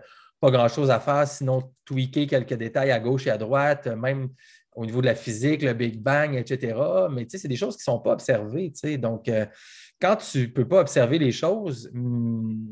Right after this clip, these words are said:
ça devient difficile de se fier au modèle, tu sais.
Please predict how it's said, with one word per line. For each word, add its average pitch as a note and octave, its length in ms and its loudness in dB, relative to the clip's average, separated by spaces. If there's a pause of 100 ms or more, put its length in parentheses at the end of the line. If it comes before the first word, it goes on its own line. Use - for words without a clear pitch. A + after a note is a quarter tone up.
(300)
ça - 240 -2
devient A#2 240 2
difficile G3 400 2
de C3 140 2
se - 120 -8
fier - 220 -2
au D3 80 4
modèle, B2+ 480 2
tu - 140 -8
sais. D3 80 -10